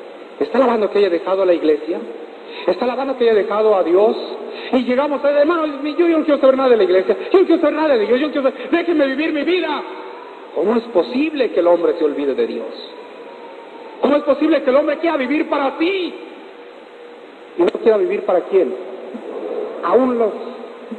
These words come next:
fanáticos que a veces despreciamos nosotros, tienen en sus leyes, en sus estatutos,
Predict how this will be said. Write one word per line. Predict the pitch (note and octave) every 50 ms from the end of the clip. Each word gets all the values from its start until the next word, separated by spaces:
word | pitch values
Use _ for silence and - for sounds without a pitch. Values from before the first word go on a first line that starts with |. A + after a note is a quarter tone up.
| - - - - - - - - - - - - -
fanáticos | - G3 F#3 G3 G#3+ A#3 - A#3 - A3
que | - B3
a | B3
veces | - G#3+ F#3
despreciamos | F3 - - E3 - G3 G#3 G#3 G3
nosotros, | F3 D3+ - F3+ A3 G#3+ G#3+ G3 F#3 - - - - - -
tienen | - A#3+ A3 A#3+ A3
en | G#3 F#3+ -
sus | F#3+ F3
leyes, | F3+ G3+ A3+ G#3+ G3+
en | A3 G3+
sus | - - -
estatutos, | - - - - - A#3+ B3 - A#3 G#3+